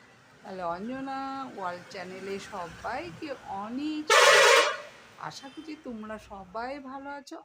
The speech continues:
আমরাও ভালোই আছি। আর দেখতেই পাচ্ছ রাস্তা দিয়ে হাঁটছি, কত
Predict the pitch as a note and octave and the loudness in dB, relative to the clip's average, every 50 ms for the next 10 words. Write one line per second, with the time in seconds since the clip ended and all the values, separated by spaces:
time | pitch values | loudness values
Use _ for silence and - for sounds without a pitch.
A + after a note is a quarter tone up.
0 | _ - - F3 F3+ F3+ F#3+ F#3+ G3+ G#3+ A#3 A#3+ B3+ A#3+ A3 - F3+ F3+ F#3 G3+ | _ -10 -8 -8 -8 -8 -8 -8 -8 -6 -6 -6 -6 -8 -8 -8 -8 -8 -6 -8
1 | G#3 A3 A3+ A#3+ A#3+ - - G#4 A#4+ - _ _ _ _ _ _ _ _ _ _ | -8 -6 -6 -8 -8 -8 -6 -8 -8 -8 _ _ _ _ _ _ _ _ _ _
2 | - F3+ F3 E3+ F3 E3+ E3+ E3+ E3 E3 E3 F3 E3+ E3+ _ _ - A#3 A3+ A3 | -12 -8 -8 -6 -8 -8 -12 _ -20 -16 -12 -12 -12 -12 _ _ -14 -14 -10 -8
3 | - A3+ G3+ G3+ G#3 - - D4 D#4 D#4+ D#4+ C#4+ B3 G3+ E3+ - - - G#3+ G#3 | -6 -4 -4 -6 -8 -10 -10 -8 -6 -4 -2 -2 -2 -4 -6 -10 -12 -12 -12 -12
4 | G3 G#3 A#3 A3+ A3+ B3+ C4+ C4+ - _ - F4 E4 _ _ A#3+ F#3+ F#3 E3+ F3 | -10 -8 -10 -10 -8 -10 -12 -12 -14 _ -16 -16 -16 _ _ -4 -4 -4 -6 -8
5 | _ _ | _ _